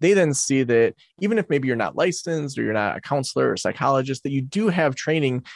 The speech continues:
in different areas and different modalities.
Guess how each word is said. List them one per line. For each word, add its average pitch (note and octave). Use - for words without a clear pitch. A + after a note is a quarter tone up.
in C3+
different B2+
areas A2
and G#2+
different A2
modalities. G2+